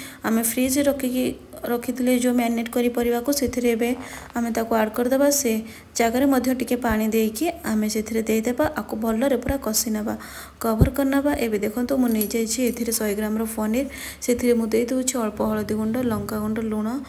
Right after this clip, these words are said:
ଏସବୁକୁ ଦେଇକି ଆମେ mix କରିନେବା ପନିରଟାକୁ, ଆଉ ଗ୍ୟାସ୍ର flame ଲୋରେ ରଖିକି ତାକୁ ହାଲକା fry କରିଦେବା।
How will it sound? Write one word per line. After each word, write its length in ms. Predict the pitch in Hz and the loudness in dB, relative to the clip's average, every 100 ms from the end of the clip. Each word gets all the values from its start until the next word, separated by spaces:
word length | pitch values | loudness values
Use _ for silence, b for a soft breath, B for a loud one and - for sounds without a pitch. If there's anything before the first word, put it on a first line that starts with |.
| B B B | B B B
ଏସବୁକୁ 400 | 240 240 233 240 | 0 0 -2 -2
ଦେଇକି 300 | 233 233 254 | -2 -2 -2
ଆମେ 200 | 240 233 240 | -2 -2 0
mix 320 | 220 208 - | 0 0 -2
କରିନେବା 320 | - 226 233 | -2 -2 -2
ପନିରଟାକୁ, 640 | 233 233 233 233 247 247 302 - B B - | -2 -2 -2 -2 -2 0 -2 -2 B B -4
ଆଉ 180 | 226 254 302 B - | -2 0 -2 B -6
ଗ୍ୟାସ୍ର 300 | 226 233 226 | -2 -2 -4
flame 280 | 247 - 254 254 | -6 -2 2 6
ଲୋରେ 220 | 240 285 | 6 6
ରଖିକି 340 | 285 - 269 415 | 4 2 -2 0
ତାକୁ 240 | 302 - - 254 | 0 -2 -4 0
ହାଲକା 280 | 247 247 370 | 2 2 0
fry 240 | - 226 | 2 0
କରିଦେବା। 400 | 214 214 214 208 | 0 -2 -2 -4